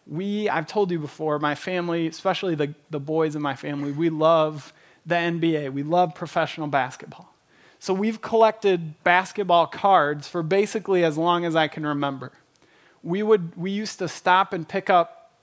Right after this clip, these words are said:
cans and bottles on the side of the road so we could take 'em to Meijer and return 'em and buy a pack of cards. And I'm guessing some of you in here remember opening little packs of baseball cards or football, hockey, Pokemon, Yu-Gi-Oh, something, I don't know.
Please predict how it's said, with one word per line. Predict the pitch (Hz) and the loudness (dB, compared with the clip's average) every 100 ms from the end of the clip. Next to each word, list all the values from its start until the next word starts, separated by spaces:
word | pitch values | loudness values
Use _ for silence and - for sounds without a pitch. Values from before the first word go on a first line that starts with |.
| - | -12
cans | - 202 208 185 | -6 -4 -2 -2
and | 165 | 2
bottles | 170 175 180 160 151 | 6 6 4 0 0
on | 156 160 | -2 -2
the | |
side | - 170 180 | 0 2 2
of | 185 | 2
the | 175 | -2
road | 160 175 147 135 147 _ _ _ _ _ - | 2 2 2 -4 -12 _ _ _ _ _ -10
so | 185 | -4
we | 185 | 0
could | 180 160 | 0 2
take | 190 185 | 0 0
'em | 196 | -2
to | 196 | -2
Meijer | 180 175 170 175 175 | 0 2 2 0 0
and | 165 165 | -2 -2
return | 160 - 190 185 | -4 -2 0 0
'em | 185 | 0
and | 165 | 2
buy | 160 165 | 4 4
a | 151 | 2
pack | - - 185 185 | -2 2 2 2
of | 175 - | -6 -6
cards. | 180 160 151 - 175 - _ _ _ _ _ _ | 0 0 -2 -10 -18 -20 _ _ _ _ _ _
And | - 196 | -2 0
I'm | 196 | 2
guessing | 226 233 240 208 | 2 2 -2 -4
some | 214 214 | -2 0
of | 220 | 0
you | 202 | 0
in | 196 185 | 0 -2
here | 190 190 | -2 -2
remember | 180 165 190 190 185 | -2 0 0 2 2
opening | 175 180 202 190 185 | 2 0 -4 -4 0
little | 180 175 | 0 0
packs | - 180 175 - | 2 2 2 -2
of | 156 | -2
baseball | 170 185 - 180 165 | 0 0 0 2 2
cards | 185 175 180 175 165 | 2 2 2 0 -2
or | 147 147 - - _ | -4 -6 -12 -20 _
football, | - 214 - 185 180 175 | -2 -2 2 4 4 4
hockey, | 180 170 170 - 175 | 2 0 0 -4 -8
Pokemon, | 165 196 185 185 180 180 180 175 165 | -2 0 -2 -2 0 2 2 0 -4
Yu-Gi-Oh, | 190 160 180 175 170 | -4 -2 2 2 2
something, | 214 220 147 147 | 2 2 2 0
I | 170 | 2
don't | 196 151 | 0 -2
know. | 135 | -8